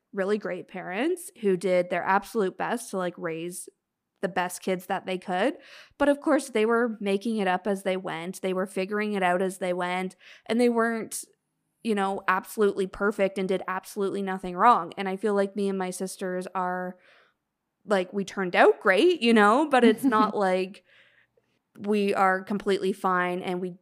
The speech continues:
Speaker 1: don't need a therapist. Like, I feel like everyone benefits from therapy regardless of how you were raised, regardless of how much love your parents showed you and whatnot. But all of
Speaker 2: Mm-hmm.
Speaker 1: this to say,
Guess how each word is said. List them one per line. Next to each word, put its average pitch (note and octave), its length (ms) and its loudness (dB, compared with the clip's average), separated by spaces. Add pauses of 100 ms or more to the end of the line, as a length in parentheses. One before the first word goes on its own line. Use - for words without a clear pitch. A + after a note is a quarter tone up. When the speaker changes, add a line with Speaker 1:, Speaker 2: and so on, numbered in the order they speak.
Speaker 1:
don't F3 200 -6
need - 140 -14
a F3 60 -12
therapist. G#3+ 640 -6
Like, G3 120 -4
I F#3 80 -8
feel F3+ 200 -10
like F#3 160 -10
everyone G3 340 2
benefits F3+ 480 -8
from F#3 160 -10
therapy F3+ 360 -8
regardless G3+ 500 0
of F#3 80 -8
how F#3 80 -4
you F3 180 -2
were F3 80 -4
raised, F3 320 -8
regardless G#3 480 -2
of F#3+ 220 0 (240)
how G#3+ 120 2
much G#3+ 220 2
love G3+ 380 4
your G3+ 100 0
parents G3 380 -2
showed G3 260 -2
you F#3+ 140 -6
and F#3+ 100 -8
whatnot. F3+ 500 -6 (400)
But A3+ 140 4
all B3+ 180 6
of C#4+ 120 2
Speaker 2:
Mm-hmm. - 0 -
Speaker 1:
this A#3 180 2
to A3 140 -4
say, G3 560 2